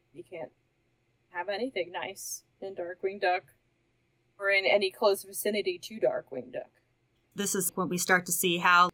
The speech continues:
Speaker 2: petty and childish Darkwing can be in this episode, coming up with all these next parts.
Speaker 1: Yeah, and it, there's, I don't really remember too much about Grizzlycoff 'cause I feel like I, I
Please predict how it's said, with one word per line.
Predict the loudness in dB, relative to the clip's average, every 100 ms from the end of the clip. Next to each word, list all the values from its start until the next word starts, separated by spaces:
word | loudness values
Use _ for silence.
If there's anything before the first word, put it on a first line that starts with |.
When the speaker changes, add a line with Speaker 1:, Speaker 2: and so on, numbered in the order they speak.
| 0
Speaker 2:
petty | 2 4 4 0 -8 2
and | 4 4 2 -4 -6
childish | 2 6 8 8 4 0 0
Darkwing | 0 0 -4 -4
can | -6 -6
be | -4 -4 -4
in | -4
this | -4 -6 -6
episode, | -4 -4 -4 -4 -10 -14 _ _ _
coming | -8 -8 -6
up | -8 -8
with | -12 -8
all | -8
these | -8 -6 -4 -4 -6 _ _ _ -20 -20
next | -4 -2 -2 0
parts. | 2 2 0 -6 -8 _ _ _
Speaker 1:
Yeah, | 2 4 6 4
and | 4 4 2 -8 -10 -10 _ _ _
it, | -10 -10 -14 -20 _ -20 _
there's, | -6 -4 -2 -2 -2
I | 0
don't | 4 2 2
really | -4 -4 -4 -6 _ _ _
remember | -4 -4 -4 -6
too | -6 -6
much | -6 -4
about | -2 -2
Grizzlycoff | -2 -10 -8 -6 -6 -6
'cause | -14
I | -12
feel | -6 -4
like | -4 -6 _ -2
I, | 0 2
I | 0